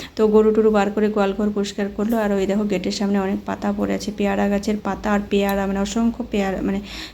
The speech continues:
কি বলবো, অনেক অনেক পেয়ারা পাকছে। তো পাক-, পেয়ারাগুলো না পাড়ানো যাচ্ছে না, তো পড়ে যাচ্ছে পাখিতে খেয়ে, তো সেগুলোই ও খুঁটে ফেলতেছে। আর আমি এদিকে উঠোনটাকে ঝাড় দিয়ে নিচ্ছি। এই দেখো এই আমাদের উঠোনের অবস্থা আর কি।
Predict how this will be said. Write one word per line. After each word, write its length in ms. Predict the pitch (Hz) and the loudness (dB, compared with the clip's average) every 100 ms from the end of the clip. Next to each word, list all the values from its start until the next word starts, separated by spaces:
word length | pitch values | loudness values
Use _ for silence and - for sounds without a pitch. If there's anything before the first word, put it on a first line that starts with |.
| - | -2
কি 100 | 233 | 2
বলবো, 160 | 214 | 4
অনেক 240 | 208 247 240 | 6 4 6
অনেক 180 | 233 233 | 4 4
পেয়ারা 260 | 208 202 202 | 2 2 0
পাকছে। 460 | 196 190 - 226 | -2 -8 -6 -4
তো 100 | 220 | -4
পাক-, 360 | 208 185 - - - | -4 -6 -8 -18 -4
পেয়ারাগুলো 480 | 202 196 202 208 214 | 0 2 2 2 2
না 120 | 214 208 | 0 0
পাড়ানো 340 | 202 214 220 | 2 4 2
যাচ্ছে 340 | 208 196 - | 0 -2 0
না, 200 | 208 220 226 | 2 2 -2
তো 60 | 226 | -2
পড়ে 200 | 226 226 | 0 2
যাচ্ছে 320 | 220 214 - | 2 0 -2
পাখিতে 400 | 208 196 208 208 | -2 -2 -2 -2
খেয়ে, 280 | 202 208 220 | -2 0 0
তো 120 | 214 | -2
সেগুলোই 460 | 214 208 196 202 202 | -4 -2 0 2 2
ও 60 | 196 | 0
খুঁটে 320 | 202 208 202 | -2 -2 -2
ফেলতেছে। 480 | 202 190 202 233 320 - - - - - | -2 -2 -2 -2 -4 -4 -12 -12 -12 -6
আর 240 | 190 185 | -2 -2
আমি 320 | 185 196 202 | 0 2 2
এদিকে 480 | 196 196 202 196 196 | 2 2 2 2 2
উঠোনটাকে 440 | - 208 202 208 208 | 0 0 2 2 0
ঝাড় 240 | 208 190 190 | -2 -2 2
দিয়ে 140 | 202 | 4
নিচ্ছি। 360 | 202 202 - 214 | 4 0 0 2
এই 120 | 202 | 2
দেখো 280 | 190 190 196 | 0 -2 0
এই 200 | 208 208 | 2 4
আমাদের 340 | 208 208 214 | 4 4 2
উঠোনের 380 | 202 208 208 202 | 0 0 2 2
অবস্থা 440 | 190 196 - 202 | 0 -4 -4 -4
আর 120 | 190 185 | -2 -2
কি। 180 | 240 | -2